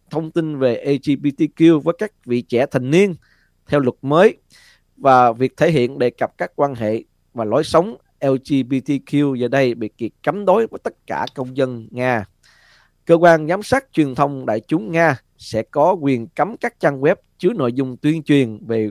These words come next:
quan hệ tình dục phi truyền thống, ấu dâm và chuyển giới. Luật mới cũng cấm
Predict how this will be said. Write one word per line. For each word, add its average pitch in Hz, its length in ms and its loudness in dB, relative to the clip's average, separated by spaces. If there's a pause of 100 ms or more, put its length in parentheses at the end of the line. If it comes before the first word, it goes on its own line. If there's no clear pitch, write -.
quan 147 180 4
hệ 120 140 0
tình 113 260 -8
dục 107 160 -6 (320)
phi 208 220 2
truyền 143 240 0
thống, 165 300 2 (240)
ấu 185 260 4
dâm 160 300 0
và 117 140 0
chuyển 123 280 -8
giới. 170 240 4 (720)
Luật 127 180 -4
mới 160 200 2
cũng 139 240 -6
cấm 247 360 0